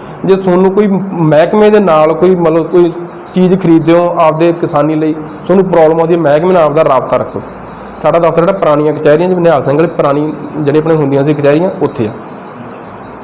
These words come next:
ਠੀਕ ਹੈ ਜੀ, ਉੱਥੇ ਸਾਡੀ ਡਿਊਟੀ ਆ। ਜਦੋਂ ਮਰਜ਼ੀ ਸਾਨੂੰ ਕੋਈ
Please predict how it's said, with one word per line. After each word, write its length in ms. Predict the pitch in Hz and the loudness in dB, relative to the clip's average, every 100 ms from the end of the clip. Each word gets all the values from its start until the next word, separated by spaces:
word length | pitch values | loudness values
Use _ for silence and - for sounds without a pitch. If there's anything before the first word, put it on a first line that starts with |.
| - | -8
ਠੀਕ 160 | 127 | -4
ਹੈ 40 | 160 | -2
ਜੀ, 100 | - | -2
ਉੱਥੇ 420 | 165 156 165 165 160 | -4 0 2 4 2
ਸਾਡੀ 220 | 156 151 | 0 0
ਡਿਊਟੀ 300 | 147 135 151 | -2 0 2
ਆ। 40 | |
ਜਦੋਂ 200 | 170 165 | 2 2
ਮਰਜ਼ੀ 320 | 160 139 139 | 2 2 0
ਸਾਨੂੰ 160 | 165 160 | -2 -2
ਕੋਈ 200 | 156 151 | 0 0